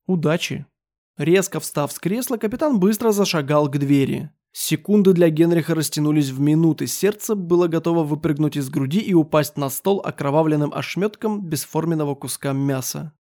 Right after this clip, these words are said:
«Филин!» выпалил владелец клуба, когда Йозеф коснулся ручки двери. «Этого мужика зовут Филин, это все, что я знаю, клянусь. Он заметил вас раньше, чем мои люди, и, собрав вещички, быстро смотался через черный ход».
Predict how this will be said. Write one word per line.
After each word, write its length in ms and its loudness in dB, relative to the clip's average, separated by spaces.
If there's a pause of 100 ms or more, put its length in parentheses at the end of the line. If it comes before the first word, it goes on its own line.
(140)
«Филин!» 680 0 (420)
выпалил 520 4
владелец 520 2
клуба, 380 0
когда 240 0
Йозеф 400 0
коснулся 580 -2
ручки 320 -2
двери. 400 0 (600)
«Этого 260 0
мужика 380 6
зовут 300 2
Филин, 440 4
это 160 0
все, 320 -2
что 140 -2
я 120 4
знаю, 380 2
клянусь. 560 4 (220)
Он 120 -2
заметил 440 2
вас 200 2
раньше, 320 2
чем 200 -2
мои 300 0
люди, 260 0
и, 160 2
собрав 440 0
вещички, 460 -2
быстро 320 -4
смотался 460 -2
через 240 0
черный 300 -2
ход». 360 -6